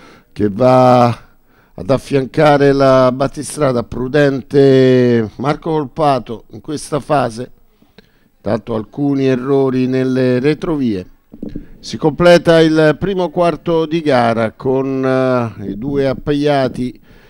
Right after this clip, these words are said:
in trenta e mezzo, all'interno Esther De Lupi, all'esterno Everest Di No, più indietro Ergovinci. Tutto ciò quando si va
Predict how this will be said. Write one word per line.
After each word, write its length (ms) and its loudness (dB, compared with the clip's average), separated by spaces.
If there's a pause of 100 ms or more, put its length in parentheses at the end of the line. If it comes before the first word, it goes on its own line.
(120)
in 420 -2
trenta 460 -2
e 60 2
mezzo, 440 -4
all'interno 640 -4
Esther 340 -4
De 160 -4
Lupi, 380 -4
all'esterno 640 -4
Everest 600 -2
Di 200 -4
No, 240 -6
più 160 -8
indietro 560 -2
Ergovinci. 920 -4 (560)
Tutto 340 -4
ciò 340 -4
quando 800 -2
si 220 -10
va 260 0